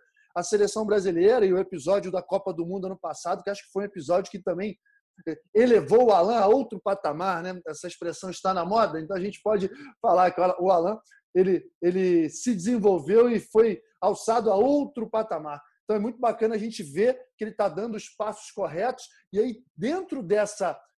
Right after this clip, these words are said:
perspectiva, eu queria perguntar pro Alan, né? É, isso tudo aconteceu, Alan, de uma forma natural, foi tudo muito bem pensado, você com a sua família, não sei quem, quem te agencia, enfim. E se dentro dessa história toda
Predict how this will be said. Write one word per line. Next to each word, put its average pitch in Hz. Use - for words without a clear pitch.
perspectiva, 202
eu 185
queria 208
perguntar 233
pro 240
Alan, 214
né? 185
É, 165
isso 269
tudo 277
aconteceu, 254
Alan, 185
de 190
uma 196
forma 208
natural, 196
foi 185
tudo 208
muito 208
bem 208
pensado, 190
você 185
com 196
a 180
sua 185
família, 165
não 165
sei 151
quem, 170
quem 190
te 185
agencia, 170
enfim. 165
E 254
se 247
dentro 269
dessa 233
história 214
toda 233